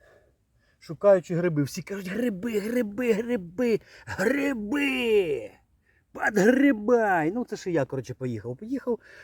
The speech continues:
щось так думав, що мені газу хватить. Виїжджаю кілометрів, ну,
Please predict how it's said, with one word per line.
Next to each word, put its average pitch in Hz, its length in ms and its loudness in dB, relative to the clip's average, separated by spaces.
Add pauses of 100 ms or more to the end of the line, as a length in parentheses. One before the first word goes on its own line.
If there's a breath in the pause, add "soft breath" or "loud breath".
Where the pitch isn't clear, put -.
щось 220 180 -8
так 202 140 -4
думав, 196 300 -4
що 202 140 -4
мені 190 280 -2 (300 loud breath)
газу 190 360 0
хватить. 185 480 0
Виїжджаю 165 540 2
кілометрів, 170 560 -4
ну, 170 300 0